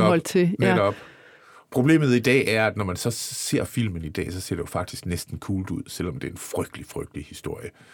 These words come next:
Speaker 1: Ja.
Speaker 2: Øh, så jeg ved ikke, om den virker som afskrækning mere, men så er det i hvert fald et
Speaker 1: Jeg kan i
Speaker 2: historisk
Speaker 1: hvert fald
Speaker 2: dokument.
Speaker 1: huske i filmen, hvor hende og hendes, øh,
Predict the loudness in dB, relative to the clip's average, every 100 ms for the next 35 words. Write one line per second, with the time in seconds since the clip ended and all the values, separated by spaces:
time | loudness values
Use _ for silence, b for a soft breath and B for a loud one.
0 | B -4 -4 -6 B _ -6 -2 0 4
1 | 4 6 6 6 4 6 6 6 4 2
2 | -2 0 0 2 0 0 -2 -2 0 0
3 | -2 -8 -14 -18 -4 0 2 2 0 -2
4 | 2 4 6 6 6 6 4 6 8 8
5 | 6 2 2 2 0 4 4 6 4 6
6 | 6 8 8 8 8 8 6 4 2 2
7 | 2 -2